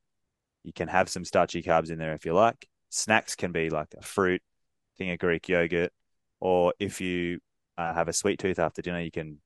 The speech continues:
make yourself, I don't know, some sugar-free jelly or have a roll of chocolate or whatever it may be. Just keep the snacks hundred to hundred and fifty calories tops, and then the three meals and a bottle of water or glass of water with each meal is a, is a general guideline,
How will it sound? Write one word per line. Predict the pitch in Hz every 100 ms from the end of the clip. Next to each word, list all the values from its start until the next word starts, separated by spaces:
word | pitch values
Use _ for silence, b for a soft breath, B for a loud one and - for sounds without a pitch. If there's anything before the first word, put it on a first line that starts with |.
| -
make | 78 80
yourself, | - 73 76
I |
don't | 76
know, | 76 78
some | - 76
sugar-free | - 82 80 - 80
jelly | - 82 76 76
or | 73 - b b
have | - 87
a |
roll | 80 82 80
of | -
chocolate | - 90 - 80
or | 82
whatever | 87 90 87
it |
may | 85 82
be. | 78 78
Just | 90 -
keep | 95 90
the | 85
snacks | - 90 85 - - _ _ _ _
hundred | - - 87 85 85
to | 80
hundred | 80 80
and |
fifty | 80 80 82
calories | 82 78 76 76 - _ -
tops, | 107 117 - - b b b b b _
and | 85
then | 80
the | 80
three | 76 92 85 82
meals | 80 80 76 78 -
and | 82 78
a | - _ _ -
bottle | 78 76
of | 73
water | 76 73 71 71 _ -
or | 80
glass | 78 73 73
of | 73
water | 76 73 73
with | 76 73
each | 73 -
meal | 76 73 76 -
is | 85
a, | 87 80 _ _ -
is | 90
a | 80
general | - 98 90 87 85
guideline, | 82 82 90 95